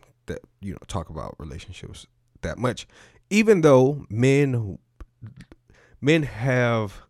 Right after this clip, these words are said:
a lot of the same beliefs that women do. And this ain't even, this ain't even a topic I wanted to talk to you guys about. I actually wanted to talk to you guys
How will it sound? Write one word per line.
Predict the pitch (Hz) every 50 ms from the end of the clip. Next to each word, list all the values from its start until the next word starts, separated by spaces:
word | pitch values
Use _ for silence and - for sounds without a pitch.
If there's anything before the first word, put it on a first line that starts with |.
| _ _ _ -
a | 104
lot | 104 104 113 135 185 202 190
of | 160
the | 143 135
same | 120 - - - 107 110 113 113 110 107 107 110 104 98 98 95 92 - _ _ _ _ _ _ _ _ _ _ _ _ _ _ _ _
beliefs | - 113 98 92 95 107 107 104 98 - - -
that | 98 95 92 95
women | 135 175 180 156 120 101 90
do. | 80 82 71 58 - - - _ _ _ _ _ _ _ _ _ _ _ _ _ _ _ _ - - _ _
And | - 123
this | 151 156 151
ain't | 156 147 143
even, | 135 135 127 123 113 107 104 98 - _ _ -
this | 98 110 123 131 139
ain't | 131 127 123
even | 117 110 98
a | 92 -
topic | - - - 95 98 101 98 90
I | 92
wanted | 92 92 92 87 80 76
to | 82
talk | - - 90 82 82 -
to | - 78
you | 78
guys | 78 78 71 69
about. | 71 76 - - - _
I | - 117 135 143 131 - - - - - _ _ _ _ -
actually | 117 143 131 123 123 117
wanted | 110 107 101 90 87
to | 87
talk | - 107 90 87 -
to | - 92
you | 92
guys | 85 85 82 82 82 82 78 -